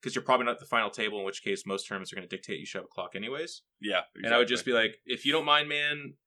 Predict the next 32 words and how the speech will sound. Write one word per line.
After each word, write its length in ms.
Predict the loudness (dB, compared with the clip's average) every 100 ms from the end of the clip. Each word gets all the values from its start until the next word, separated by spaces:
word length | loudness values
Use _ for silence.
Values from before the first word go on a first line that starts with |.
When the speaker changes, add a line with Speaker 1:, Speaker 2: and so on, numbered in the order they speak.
| _ _ -4
Speaker 1:
I'm 80 |
gonna 140 | -2 0
kinda 180 | 2 2
keep 200 | 0 4
an 80 |
eye 160 | 6 6
on 120 | 6
it, 160 | 2 -2
and 100 | -2
I 40 | -2
really 240 | 0 0
wanna 160 | 2 0
finish 240 | -4 -6
this 120 | -8
game." 240 | -4 -4 -4
Like, 120 | -10
it's, 100 | -4
again, 200 | 0 2
that 100 | 0
social 240 | -4 -6
contract 500 | -2 0 0 -2 -8
thing. 180 | -8 -14
Like, 120 | -12 -4
if 80 |
they're 140 | 0 2
nervous 260 | 2 2
about 160 | 0 -2
clocks 460 | 0 2 2 0 -6
and 80 |
the 40 | -6
tournament's 380 | -2 -2 -2 -2
not 220 | -2